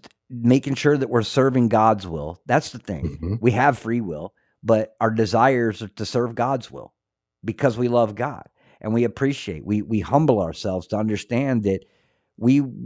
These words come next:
Speaker 1: we would be nothing. We would be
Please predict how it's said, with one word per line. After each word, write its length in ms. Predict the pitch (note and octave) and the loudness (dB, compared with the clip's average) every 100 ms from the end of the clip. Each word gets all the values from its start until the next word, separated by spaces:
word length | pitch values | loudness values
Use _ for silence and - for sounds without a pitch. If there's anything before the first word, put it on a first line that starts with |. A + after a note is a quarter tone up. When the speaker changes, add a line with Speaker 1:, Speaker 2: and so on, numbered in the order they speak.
| A2 _ - | -14 _ -4
Speaker 1:
we 240 | A#2+ D3+ | 0 2
would 220 | C3+ A#2+ | 0 0
be 120 | A2 | 0
nothing. 600 | G2+ A#2 D#3+ E3+ - F#2+ | 0 2 4 4 2 -4
We 160 | G2+ C#3+ | 2 2
would 240 | C3+ B2 | 2 0
be 340 | A#2+ C3+ A#2 | -2 -2 -2